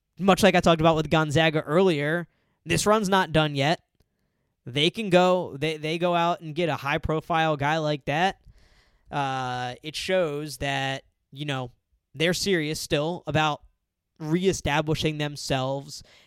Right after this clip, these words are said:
as the, as the team to beat in the A C C and the team that's gonna be in the college football playoff every year from the A C C and competing for national champions. I mean, they went out and they got the offensive coordinator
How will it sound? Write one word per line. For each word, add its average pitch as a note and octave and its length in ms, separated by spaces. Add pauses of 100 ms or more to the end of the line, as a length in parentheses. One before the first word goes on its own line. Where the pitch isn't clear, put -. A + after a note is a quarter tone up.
(140)
as C3 760
the, B2+ 640
as C#3 180
the C3+ 100
team E3 340
to D3+ 80
beat D#3+ 380
in D3+ 140
the C3+ 180
A - 20
C B2+ 160
C D#3+ 440 (260)
and D#3 180
the C#3 80
team E3 220
that's - 160
gonna D3+ 160
be D#3 520
in F3+ 220
the D3+ 80
college D3 300
football D3 180
playoff D3+ 360 (100)
every D#3 280
year D3+ 300
from G3 460
the D3+ 120
A C#3 200
C C#3+ 260
C B2 720 (260)
and E3+ 160
competing D#3+ 340
for C#3 120
national A#2+ 400
champions. - 840
I - 220
mean, B2 80
they C3 100
went F3 200
out F3+ 160
and D3+ 80
they D3 80
got D3+ 180
the D#3 60
offensive D3 340
coordinator B2+ 640